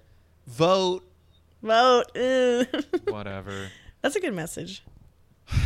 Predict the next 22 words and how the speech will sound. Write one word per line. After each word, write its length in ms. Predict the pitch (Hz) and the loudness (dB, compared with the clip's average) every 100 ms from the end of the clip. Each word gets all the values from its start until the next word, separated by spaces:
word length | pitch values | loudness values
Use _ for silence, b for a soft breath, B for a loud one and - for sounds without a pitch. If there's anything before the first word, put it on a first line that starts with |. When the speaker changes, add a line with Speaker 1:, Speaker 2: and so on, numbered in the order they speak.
| B B B B B B - | B B B B B B -4
Speaker 1:
But 80 | 190 | -2
again, 200 | 208 202 | -2 -2
the 80 | 175 | 0
Demo-, 180 | 226 214 208 214 | 0 0 -4 -2
even 180 | 214 | -4
if 80 | 247 | -4
the 80 | 185 | -4
Democrats 340 | 214 190 175 | -4 -2 -6
win, 200 | 147 156 | -4 -4
it's 100 | 139 | -4
like 100 | 143 | -4
they're 120 | 131 147 | -4 -6
not 100 | 147 | -6
gonna 160 | 139 | -10
do 240 | 117 113 107 | -8 -6 -6
shit. 340 | 117 110 107 | -6 -8 -6
They 120 | 113 | -6
don't 160 | 113 107 | -6 -8
wanna 160 | 101 | -10
do 200 | 95 104 | -10 -10
anything. 440 | 101 101 104 104 104 _ _ _ _ _ _ _ _ _ b b _ _ _ _ _ _ _ | -8 -8 -10 -12 -14 _ _ _ _ _ _ _ _ _ b b _ _ _ _ _ _ _
Speaker 2:
Yeah. 240 | 196 156 | -10 -10